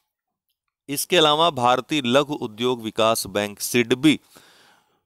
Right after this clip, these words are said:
ये वित्त का प्रबंध जो करता है एमएसएमई के लिए, दो अप्रैल नौ,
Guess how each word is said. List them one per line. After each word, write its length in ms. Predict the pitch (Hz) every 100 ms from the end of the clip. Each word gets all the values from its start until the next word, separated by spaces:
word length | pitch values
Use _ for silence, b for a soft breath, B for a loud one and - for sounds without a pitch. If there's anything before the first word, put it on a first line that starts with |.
| _ _ _ _
ये 360 | 127 165 175 - _ _ _ _ _ _
वित्त 280 | 113 - 185
का 180 | 165 170
प्रबंध 340 | 151 131 135
जो 160 | 139 127
करता 380 | 123 113 - 127
है 320 | 120 120 92 80
एमएसएमई 560 | 117 117 113 110 113 113
के 140 | 101
लिए, 300 | 98 110 101 78 b b b b b _
दो 260 | 107 110 185
अप्रैल 640 | 185 127 - 131 139 151 131
नौ, 280 | 110 120